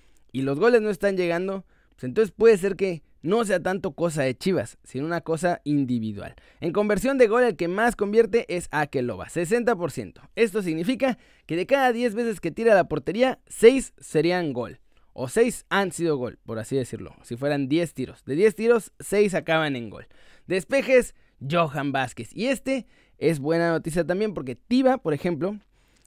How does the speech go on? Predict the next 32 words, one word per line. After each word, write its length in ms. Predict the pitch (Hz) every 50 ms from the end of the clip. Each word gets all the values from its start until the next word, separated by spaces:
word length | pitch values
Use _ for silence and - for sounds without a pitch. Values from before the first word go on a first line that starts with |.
| _ _ _
es 300 | 160 190 214 - - - _ _ _ _ _ _
el 120 | 143 147
central 400 | 123 143 143 143 165 170 175 156
que 120 | - 156 139
da 120 | 135 131 123
salida. 440 | - 120 110 95 85 - - - _ _ _ _ -
Y 60 | 131
puede 240 | - 208 233 214 180
ser 140 | 196 214 196
bueno 260 | 214 220 220 220 -
para 140 | 185 165 156
el 100 | 143 135
Tri 100 | 180 196
porque 240 | 185 170 - 165
sería 280 | 143 139 143 143 165 165
el 180 | - - 123 -
central 360 | - 113 - 107 123 131 117
que 100 | - 143
da 120 | 139 147
salida, 260 | 151 170 175 185 190
mientras 460 | 208 247 285 302 277 196 254 254 226 -
que 180 | - 175 156 147 151
Johan 380 | 262 294 - 277 262 247 214
Vázquez 480 | 196 214 190 160 - - 180 202 - - - _ _ _ _ _ _ _ -
es 260 | 165 190 196 196 180
el 120 | 208 196
central 540 | 156 170 147 147 - 147 156 160 160 - - _ _ _ -
fuerte, 520 | - - 143 143 143 127 117 - 92 - - - -
el 140 | 120 127
que 80 | - 147
se 120 | - 147
encarga 480 | 139 139 - 180 185 190 208 202 190